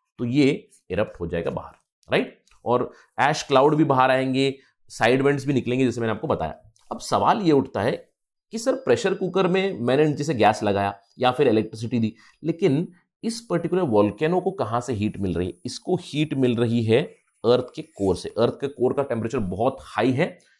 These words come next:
तो इसीलिए धीरे धीरे से इरप्शन हो जाएगा। अब सवाल ये उठता है कि सर कब होगा? इसका जवाब देना बहुत मुश्किल है क्योंकि वोल्केनिक इरप्शंस काफी कॉम्प्लेक्स और डाइवर्स होते हैं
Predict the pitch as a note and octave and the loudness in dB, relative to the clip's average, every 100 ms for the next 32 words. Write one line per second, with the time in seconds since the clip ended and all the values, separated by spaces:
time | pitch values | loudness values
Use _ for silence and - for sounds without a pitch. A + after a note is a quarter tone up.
0 | _ - - D#3 A3+ F3 E3+ - - - | _ -12 -8 -4 0 4 4 4 -6 -8
1 | A2 F#3 A3+ E3 D3 - A2 G#2 - A#2 | 0 4 6 6 4 4 2 2 -2 -6
2 | F#2 E2+ E2 - - _ _ - A2+ D3+ | -2 -2 0 -2 -2 _ _ -6 2 2
3 | G3+ F#3 E3 D3+ F3 F3 G3 G3+ - _ | 4 4 4 0 -2 0 2 2 0 _
4 | - F3+ E3 E3+ F3+ - - _ _ _ | 0 0 4 4 2 -2 -14 _ _ _
5 | - A2+ - D#3+ A#2 A2 C3+ A#2+ B2+ A2+ | -12 -10 -2 0 4 4 4 4 0 0
6 | G#2 A2+ F#2 - G#2+ A2+ C3 D3+ A#2+ A#2+ | -2 -2 -6 -8 -2 -2 -2 -2 2 4
7 | B2+ F#3 G#3 A3 - C#3 C#3+ - F3 E3+ | 2 0 -2 -2 0 2 2 -2 0 0
8 | G3+ - - _ D3+ F3 A3+ - D#3+ E3 | -4 -14 -20 _ -2 0 -2 2 2 4
9 | G#3 A3 - - F#3 D3+ G#2+ A2 C#3 D3+ | 2 2 -4 0 0 2 2 4 6 4
10 | - - - | 2 -12 -20